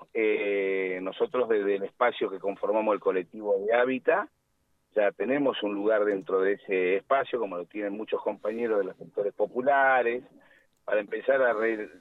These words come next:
relinear el año que viene, eh,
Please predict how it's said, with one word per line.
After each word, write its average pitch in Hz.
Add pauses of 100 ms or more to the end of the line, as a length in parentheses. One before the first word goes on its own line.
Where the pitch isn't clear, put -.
relinear 123
el 110
año 117
que 123
viene, 156 (760)
eh, 92